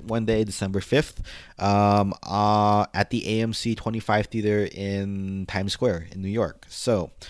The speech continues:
Frozen two. So, I mean, Frozen came out, Frozen,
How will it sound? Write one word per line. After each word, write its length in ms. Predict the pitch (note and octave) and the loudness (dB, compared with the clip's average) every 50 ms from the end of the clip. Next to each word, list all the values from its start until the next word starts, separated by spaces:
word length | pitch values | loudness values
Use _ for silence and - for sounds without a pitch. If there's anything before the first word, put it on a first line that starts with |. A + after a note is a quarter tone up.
| - - - - - - - | -18 -20 -20 -20 -20 -20 -8
Frozen 380 | - - D#3+ E3+ E3 E3 C#3+ | -2 0 2 2 2 0 -2
two. 240 | - A2+ F2+ D#2+ D2+ | -2 -4 -6 -6 -4
So, 140 | - - D3 | -2 0 2
I 40 | D#3+ | 2
mean, 460 | F3 E3+ E3+ E3 D#3 D3+ D3 B2 - - _ _ - | 2 2 2 2 2 0 -4 -6 -10 -14 _ _ -4
Frozen 360 | - - G3+ A3 - - F3 | 2 6 6 6 6 4 0
came 200 | - D3 B2+ A2 | 2 2 4 4
out, 140 | G#2 - - | 2 0 2
Frozen, 720 | - E3+ F#3 F#3 F#3 F#3+ F3+ F3+ F3 E3+ D#3+ D#3 D3+ G3 | 4 6 6 6 6 4 2 2 2 0 -2 -4 -6 -10